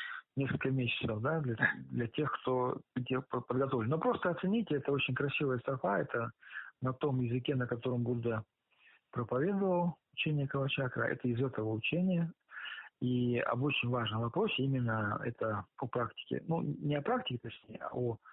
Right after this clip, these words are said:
важнейшем элементе сукшмадехи, да. И вот, собственно, сама эта строфа. «Утпады мритю калича,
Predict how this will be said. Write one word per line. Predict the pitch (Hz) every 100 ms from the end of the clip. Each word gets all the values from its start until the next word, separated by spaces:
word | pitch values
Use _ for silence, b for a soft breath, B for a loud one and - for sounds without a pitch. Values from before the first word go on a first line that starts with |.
| B B B B B _ 127
важнейшем | 123 131 143 151 - 120
элементе | 123 127 131 113 - 110 113 110 107
сукшмадехи, | - 127 - 117 151 208 -
да. | 120 135 170 - _ - b b b
И | -
вот, | 269 -
собственно, | 208 - 131
сама | 135 135
эта | 120 113
строфа. | 113 110 110 104 _ _ _ _ _ _ _ _ _ _ _ _ _ b b b b b _ -
«Утпады | 135 - - 147 147 135
мритю | 135 131 131 - 123
калича, | - 123 120 110 120 107 92